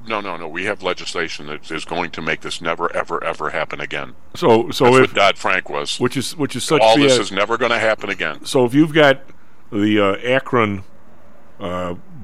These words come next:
Speaker 2: Bank and Trust, and, and you've, you've made a nice career on people's homes, and, and, you know, by the, all, all of a sudden, all the tire people are there, and all of a sudden, every single tire person moves out in the next six months, and you're stuck with all these buildings.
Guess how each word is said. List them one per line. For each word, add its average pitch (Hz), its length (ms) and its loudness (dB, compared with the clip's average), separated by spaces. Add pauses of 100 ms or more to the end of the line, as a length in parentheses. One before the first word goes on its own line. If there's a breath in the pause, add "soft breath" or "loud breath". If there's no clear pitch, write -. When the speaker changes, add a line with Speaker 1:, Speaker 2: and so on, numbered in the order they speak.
Speaker 2:
Bank 117 260 4
and 101 100 -4
Trust, - 480 4 (160)
and, 90 340 -6 (460 soft breath)
and 95 140 -4
you've, 101 180 0
you've 104 220 0
made 104 160 2
a 95 60 0
nice 107 260 0
career 107 360 2
on 87 80 0
people's 98 340 -6
homes, 117 440 0
and, 90 160 -6
and, 85 220 -4 (380 soft breath)
you 92 80 -6
know, 92 60 -2
by 98 180 0
the, 95 100 0
all, 104 160 -2
all 113 340 0
of 110 60 -4
a 107 60 -4
sudden, 104 220 -2
all 104 120 0
the 101 80 -2
tire 107 400 2
people 107 400 -6
are 104 160 0
there, 107 160 2
and 101 80 2
all 107 80 2
of 110 60 -4
a 104 40 -4
sudden, 95 240 -4
every 113 200 -2
single 104 240 -4
tire 104 300 0 (260)
person 92 320 -4
moves 92 240 -4
out 95 200 2
in 87 40 -10
the 85 80 -6
next 87 320 -6 (420 soft breath)
six - 320 -6
months, 101 240 -2
and 90 80 -4
you're 98 120 -2
stuck 113 300 -4
with 92 140 -8
all 92 140 0
these 90 160 -4
buildings. 87 480 -2